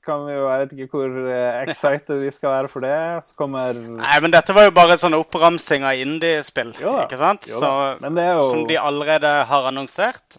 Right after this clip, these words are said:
Speaker 2: var det ikke det?
Speaker 1: Ja, det meste var vel, eh, annonsert. Kanskje ikke det der Space Engineers, det tror jeg var nytt.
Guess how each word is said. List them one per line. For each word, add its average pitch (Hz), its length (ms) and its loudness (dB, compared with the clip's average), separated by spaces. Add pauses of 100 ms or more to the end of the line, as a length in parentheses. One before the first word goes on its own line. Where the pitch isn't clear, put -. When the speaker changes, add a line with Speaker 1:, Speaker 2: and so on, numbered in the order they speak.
(100)
Speaker 2:
var 147 80 -6
det 131 100 -12
ikke 214 160 -12 (140)
det? 113 200 -12
Speaker 1:
Ja, 131 380 0
det 127 100 -8
meste 143 380 -6
var 98 300 -6
vel, 90 420 -20
eh, 87 220 -20
annonsert. 117 380 -10
Kanskje 147 340 -4
ikke 147 340 -4
det - 20 -6
der 110 180 -4
Space - 440 -10
Engineers, 147 640 -14
det 139 140 -18
tror 165 120 -8
jeg 101 140 -6
var 95 80 -12
nytt. - 520 -20